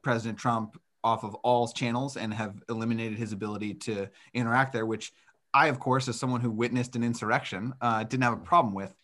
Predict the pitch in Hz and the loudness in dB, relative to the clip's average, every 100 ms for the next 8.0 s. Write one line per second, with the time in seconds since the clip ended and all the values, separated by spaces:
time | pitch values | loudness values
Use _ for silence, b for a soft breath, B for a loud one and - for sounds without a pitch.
0 | _ _ 127 143 143 135 135 143 143 131 | _ _ 4 4 6 8 8 6 2 2
1 | 127 131 131 120 - 123 117 - - - | 2 4 4 2 0 2 2 -2 -10 -4
2 | 123 117 110 110 110 110 107 107 107 101 | 0 2 2 0 2 4 4 2 -4 -6
3 | - 151 131 123 113 110 107 110 107 - | -4 0 2 2 0 -2 -2 -2 -4 -4
4 | 107 101 92 - 110 - 131 123 120 123 | -6 -4 -6 -6 -6 -2 0 0 -2 -4
5 | 110 107 107 107 - 101 98 - 117 113 | -4 0 0 0 -4 -6 -6 0 0 2
6 | 107 104 101 101 101 98 95 98 107 - | -2 -6 -6 -4 -4 -4 -6 -6 -8 -8
7 | 85 87 - _ 139 165 151 175 147 120 | -8 -8 -14 _ 2 6 6 6 2 0